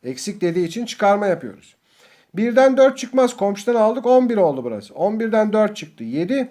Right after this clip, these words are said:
Komşuda birini verdiği için bir kaldı. Biri aşağı indiriyoruz. On yedi. Şimdi ablasını bulduk. On yedi.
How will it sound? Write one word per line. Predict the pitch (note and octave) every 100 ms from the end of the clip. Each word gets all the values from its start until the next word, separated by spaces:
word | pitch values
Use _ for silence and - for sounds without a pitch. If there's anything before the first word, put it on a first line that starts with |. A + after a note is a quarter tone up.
| - _ _
Komşuda | - G3+ G3+ F#3+ G#3 F#3
birini | G#3 G#3
verdiği | G3 F#3 E3+ E3
için | B3 A#3+
bir | C4 G#3+
kaldı. | E3 G#2+ D#2+ B2
Biri | G3+ B3 A#3
aşağı | G3 G3+ F#3 D3
indiriyoruz. | A#2+ A2 B2+ A#3+ F#3
On | F3+ F3+
yedi. | D3 G#2 F2
Şimdi | - G3+ -
ablasını | G3+ A#3 G#3 F3+ A#3 B3+
bulduk. | G3 D#3+ D3 -
On | D#3+
yedi. | D#3 C#3+ B2 A#2 A2 G#2+